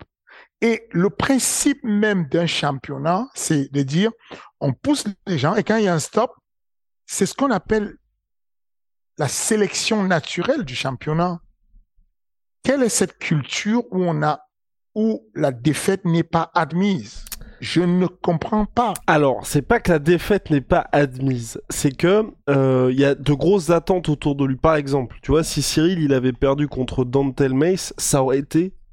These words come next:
Speaker 2: à mon sens, à mon sens, ça aurait été grave. Parce que c'est une situation où il y a quelqu'un où, on, où par exemple Adesanya, tu vois, qui perd contre Brad Tavares, où tout le monde dit, ça c'est un talent spécial, et il perd à ce moment-là.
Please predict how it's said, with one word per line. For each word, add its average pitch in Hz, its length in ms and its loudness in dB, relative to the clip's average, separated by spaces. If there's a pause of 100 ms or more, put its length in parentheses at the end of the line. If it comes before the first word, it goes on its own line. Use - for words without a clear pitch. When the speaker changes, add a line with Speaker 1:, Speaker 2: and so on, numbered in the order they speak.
Speaker 2:
à 165 100 4
mon 190 160 2
sens, - 540 -8
à 143 80 2
mon 135 180 -2
sens, - 380 -10 (280)
ça - 140 -2
aurait 135 140 2
été 160 340 0 (180)
grave. 110 380 -4 (200)
Parce 120 200 0
que 170 240 2 (260)
c'est - 160 0
une 170 120 0
situation 151 640 0
où 185 220 2 (340)
il 139 40 4
y - 20 6
a - 20 0
quelqu'un 147 480 0
où, 160 320 0
on, 143 140 2
où 156 160 0
par 139 140 2
exemple 143 180 0
Adesanya, 127 520 2
tu - 140 -14
vois, 127 140 0
qui 123 160 -10
perd 135 260 0
contre 127 260 -2
Brad 120 240 -2
Tavares, 135 400 2
où 139 60 -2
tout 190 220 -2
le 190 40 0
monde 175 300 0
dit, 160 340 -2
ça 165 200 0
c'est - 120 -2
un 139 100 2
talent 131 240 0
spécial, 170 440 0 (300)
et 135 80 2
il 135 100 -2
perd 160 180 2
à 143 80 2
ce - 140 -4
moment-là. 135 300 2